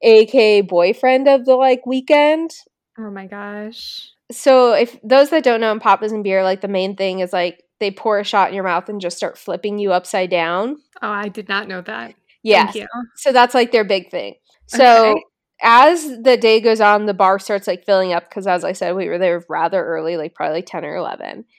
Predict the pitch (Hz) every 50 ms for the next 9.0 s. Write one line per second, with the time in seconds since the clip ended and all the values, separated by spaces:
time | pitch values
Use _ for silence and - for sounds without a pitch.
0 | _ _ _ _ _ _ - - - - 233 233 226 233 233 233 226 233 226 226
1 | 226 220 214 226 220 202 - _ _ - 214 180 160 143 - - - 170 - -
2 | - - - _ _ _ - - - _ _ _ _ - - - 349 349 - 349
3 | 320 302 294 294 285 269 269 269 247 254 262 - 247 254 247 - - - 247 240
4 | 247 - 247 240 240 - - 247 240 240 214 233 233 240 233 233 233 233 226 226
5 | 233 226 226 226 226 _ _ _ _ _ _ _ _ - 226 262 247 - - 285
6 | 262 - - 359 330 294 269 262 254 240 214 - _ _ _ _ _ _ _ -
7 | - 294 277 285 285 311 285 320 294 285 277 277 277 269 269 262 262 262 262 -
8 | _ _ _ _ _ - 233 240 247 247 254 254 254 247 254 247 240 240 226 -